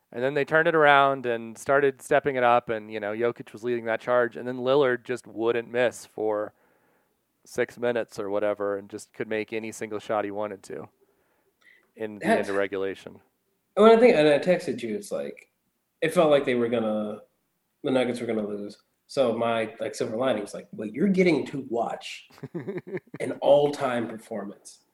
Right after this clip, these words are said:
Speaker 1: Yes.
Speaker 2: And I almost, I felt bad for him at the end of it.
Speaker 1: Yeah, I mean, and I think that the parallel is just we saw how hard Jokic played in the four overtime game two years ago and then lost. And that was so crushing.
Speaker 2: <clears throat>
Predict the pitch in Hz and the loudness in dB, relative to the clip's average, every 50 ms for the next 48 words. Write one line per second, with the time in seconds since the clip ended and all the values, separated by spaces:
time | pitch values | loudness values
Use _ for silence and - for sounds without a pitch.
0 | _ _ _ - 110 107 101 90 - - - - _ - 156 190 208 196 196 185 | _ _ _ -6 -2 -2 -2 -2 -4 -10 -16 -16 _ 6 8 8 8 10 8 8
1 | 175 - 175 170 170 - 208 - - 143 170 190 180 - - 123 120 113 110 110 | 8 6 4 2 6 6 6 6 8 6 6 6 6 4 2 -2 -2 -2 -2 -4
2 | 107 - - 107 107 107 107 107 - _ _ - 131 156 151 123 107 - - 80 | -6 -6 -8 -8 -6 -6 -6 -8 -10 _ _ -4 0 0 0 0 -2 -4 -6 -8
3 | 67 - - _ _ _ _ _ _ _ _ _ _ _ _ _ _ _ - 185 | -8 -8 -10 _ _ _ _ _ _ _ _ _ _ _ _ _ _ _ 2 6
4 | 185 185 160 151 156 165 165 165 165 165 - - _ _ - - _ - 160 165 | 8 10 10 10 8 4 -2 -4 -6 -8 -12 -18 _ _ -20 -20 _ 0 4 4
5 | 170 160 156 - 196 190 - _ 180 165 151 - _ _ _ _ _ - 147 139 | 4 4 4 2 0 -2 -2 _ 2 2 2 2 _ _ _ _ _ -4 -4 -4
6 | - - 180 190 202 190 165 143 135 131 131 131 127 113 - 139 135 120 - 131 | 0 2 4 6 6 8 8 6 6 4 4 2 -2 -2 -2 -2 -2 -2 -6 -10
7 | 131 139 143 143 139 143 143 143 139 - _ _ _ _ - - - 147 147 143 | -8 -8 -6 -6 -6 -6 -8 -8 -10 -14 _ _ _ _ -4 2 4 6 6 8
8 | 139 143 139 131 123 123 - - 147 143 139 139 139 135 131 - - - - - | 6 6 4 4 2 -2 2 4 6 6 6 6 2 0 0 0 -4 -12 -8 -4
9 | - 135 135 123 123 120 120 - - 139 139 131 127 120 117 110 117 - - 113 | -2 0 0 0 -2 -4 -6 -2 0 2 4 4 2 2 0 -2 -4 -4 -4 -4
10 | 113 113 113 110 110 110 - 120 113 113 117 113 110 110 110 107 107 107 107 113 | -4 -4 -6 -8 -8 -8 -10 -8 -6 -4 -4 -4 -4 -4 -4 -4 -4 -4 -4 -6
11 | 113 104 107 110 110 104 95 95 98 - - - _ _ _ _ _ _ _ _ | -4 0 2 4 4 4 2 -2 -8 -12 -18 -20 _ _ _ _ _ _ _ _
12 | _ _ - 131 127 123 123 120 117 - - - - - 175 165 156 151 147 135 | _ _ 0 4 4 4 6 4 0 -4 -10 -12 -2 2 4 4 6 6 4 2
13 | 123 - - 139 127 123 117 - - 101 87 85 90 92 _ | 0 0 2 4 4 4 4 2 -4 -8 -8 -8 -14 -20 _